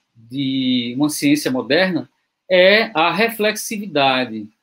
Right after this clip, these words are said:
Quando o pesquisador ele começa uma pesquisa e um estudo e, é, ele adota um, um sentido fechado de metodologia, ele não considera que, ao longo do processo, ele vai se transformar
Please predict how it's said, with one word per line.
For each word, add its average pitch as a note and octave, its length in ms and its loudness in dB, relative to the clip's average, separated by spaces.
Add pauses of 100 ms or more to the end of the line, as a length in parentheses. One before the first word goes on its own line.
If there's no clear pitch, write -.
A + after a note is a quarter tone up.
(420)
Quando A#3+ 260 2
o - 80 -10
pesquisador E3+ 720 0
ele D3 100 -2
começa F3+ 560 0
uma E3 380 2
pesquisa B2 760 -6 (580)
e D3 120 2
um F3 120 2
estudo F#3 760 -2
e, G3 400 0 (480)
é, C#3+ 260 2
ele E3+ 160 4
adota E3 720 2 (480)
um, C#3+ 400 0
um D#3+ 40 -2
sentido F3 480 -4
fechado D3+ 680 0
de C3 100 -6
metodologia, C#3 1080 -2 (580)
ele A3+ 260 4
não C#4 280 4
considera F#3 580 0
que, - 140 -2
ao D#3 80 4
longo F3 260 -2
do D#3 100 -6
processo, D#3+ 760 -4
ele A#3+ 320 2
vai D#3+ 220 0
se - 140 -10
transformar C#3 760 -4